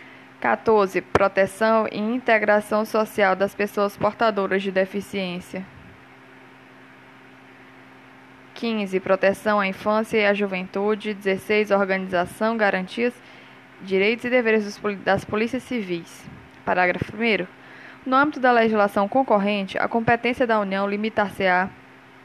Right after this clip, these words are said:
a estabelecer normas gerais. Parágrafo dois. A competência da União para legislar sobre normas gerais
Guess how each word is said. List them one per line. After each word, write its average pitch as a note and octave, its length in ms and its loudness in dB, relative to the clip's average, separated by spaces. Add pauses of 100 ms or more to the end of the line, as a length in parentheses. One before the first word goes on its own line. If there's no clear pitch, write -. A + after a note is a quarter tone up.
(420)
a G#3 160 2
estabelecer A#3 480 -2
normas C4 320 -2
gerais. C4+ 560 -2 (100)
Parágrafo F#3+ 440 0
dois. F3+ 360 -6 (440)
A G3 80 -2
competência G#3 500 -2
da G#3 100 2
União G3 320 0
para G3 220 0
legislar G3+ 600 0
sobre F#3 320 -4
normas G#3+ 340 -2
gerais F3+ 560 0